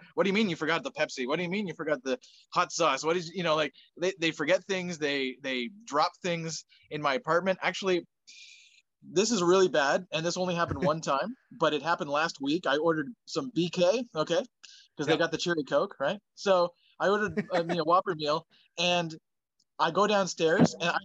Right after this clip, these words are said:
Speaker 1: I get the text right away, and I go downstairs immediately. I'm not dawdling or nothing, not making the guy wait.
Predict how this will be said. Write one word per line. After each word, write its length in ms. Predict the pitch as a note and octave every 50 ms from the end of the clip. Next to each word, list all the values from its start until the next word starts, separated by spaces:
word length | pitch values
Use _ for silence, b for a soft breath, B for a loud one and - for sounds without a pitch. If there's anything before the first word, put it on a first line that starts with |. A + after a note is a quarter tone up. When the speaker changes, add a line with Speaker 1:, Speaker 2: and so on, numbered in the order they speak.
| -
Speaker 1:
I 60 | F3
get 160 | E3 A3 A#3 -
the 80 | B3
text 280 | E3+ A3+ G#3 E3+ - -
right 160 | D3+ F3 A3+
away, 240 | C#4+ C4+ G#3+ D3+ C3
and 100 | C3+ D3
I 40 | D#3
go 100 | C#3 E3
downstairs 400 | E3 F3+ G3 F#3+ G3+ F#3 D#3 D3+
immediately. 440 | D#3 D#3 F3+ F#3+ F3+ D3+ A2+ - - -
I'm 120 | - C#3 C3+ - -
not 260 | C#3+ D3 E3+ G3 F#3+
dawdling 360 | E3 G3 F#3+ F#3 F#3 F3 E3 D#3
or 60 | D#3
nothing, 260 | E3 E3 - - -
not 140 | C3+ D#3+ E3+
making 220 | F#3 F#3 - F3+ D#3+
the 80 | E3
guy 140 | D#3+ D#3+ D#3+ D#3+
wait. 240 | D3+ D3 B2 A2